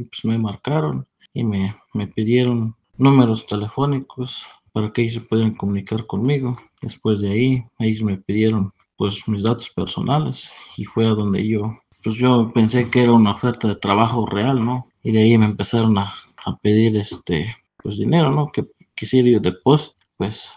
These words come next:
me arrepentí porque me dijeron que tendría que estar en la Ciudad de México.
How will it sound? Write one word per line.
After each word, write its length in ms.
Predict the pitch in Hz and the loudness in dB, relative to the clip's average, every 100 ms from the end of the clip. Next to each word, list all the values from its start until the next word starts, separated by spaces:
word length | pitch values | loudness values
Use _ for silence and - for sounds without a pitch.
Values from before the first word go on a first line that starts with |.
| _ | _
me 100 | 110 | -2
arrepentí 540 | 107 107 - 110 117 | -2 -2 -6 -4 -2
porque 320 | 160 113 - 107 | 0 -2 -4 -4
me 140 | 104 | -4
dijeron 380 | 101 123 117 110 | -2 0 0 -2
que 120 | 107 | -6
tendría 520 | 107 107 117 117 113 110 | -4 -2 0 0 -2 -6
que 60 | |
estar 260 | - - 110 | -12 -6 -4
en 160 | 110 101 | -4 -6
la 80 | |
Ciudad 240 | 95 - 101 | -8 -4 -2
de 120 | 90 | 0
México. 360 | 127 143 - | 0 -2 -6